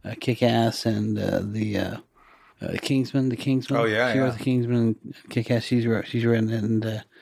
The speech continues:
Speaker 1: they're getting, s-, you know, they're moving along forward to make it happen, I think.
Speaker 2: How many offers do you get a year?
Speaker 1: I wish I'd asked, I wish my agent would tell me the truth. I'm not sh-, quite sure about that one, but I, I do have a commitment to Warner Brothers for every year to direct a pilot for them.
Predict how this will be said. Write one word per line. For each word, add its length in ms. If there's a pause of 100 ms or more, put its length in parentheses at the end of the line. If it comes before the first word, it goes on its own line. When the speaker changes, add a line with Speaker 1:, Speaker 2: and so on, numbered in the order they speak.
(300)
Speaker 1:
they're 120
getting, 300
s-, 140 (100)
you 180
know, 140
they're 200
moving 300
along 320
forward 340
to 220
make 240
it 60
happen, 240
I 60
think. 380
Speaker 2:
How 140
many 160
offers 400
do 80
you 80
get 180
a 40
year? 320 (1600)
Speaker 1:
I 40
wish 140
I'd 80
asked, 320
I 40
wish 220
my 80
agent 240
would 100
tell 120
me 100
the 120
truth. 320
I'm 180
not 160
sh-, 100
quite 300
sure 100
about 220
that 200
one, 220
but 260
I, 260
I 40
do 140
have 160
a 100
commitment 480
to 60
Warner 200
Brothers 300
for 140
every 180
year 160
to 100
direct 240
a 40
pilot 300
for 100
them. 320